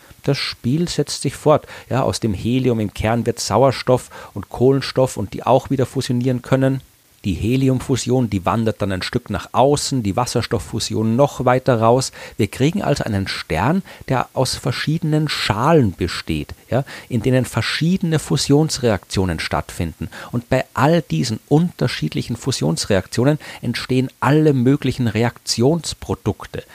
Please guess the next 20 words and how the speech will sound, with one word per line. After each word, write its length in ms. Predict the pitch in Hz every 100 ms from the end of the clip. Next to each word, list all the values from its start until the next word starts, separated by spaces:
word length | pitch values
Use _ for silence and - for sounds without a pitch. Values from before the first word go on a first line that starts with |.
| -
Da 100 | -
fliegen 380 | 104 117 151 185
also 160 | 107 120 -
alle 340 | 131 160 151
möglichen 540 | 120 110 151 120 107 104
Atomkerne 1000 | 120 - 127 143 143 - 117 123 135 127 - -
und 240 | 120 -
Bruchstücke 640 | - 135 - - 131 -
von 160 | - 135
Atomkernen 880 | 117 - 123 135 - 117 123 127 120 - -
und 100 | 113
Elementarteilchen 1080 | 120 135 127 - 113 123 - 113 110 110 95
durch 160 | 98
die 120 | -
Gegend. 480 | 98 98 95 87 - - -
Und 160 | 123 117
wenn 140 | 113
die 120 | 90
richtigen 480 | 92 185 - 190 175
Teilchen 520 | - 113 139 - -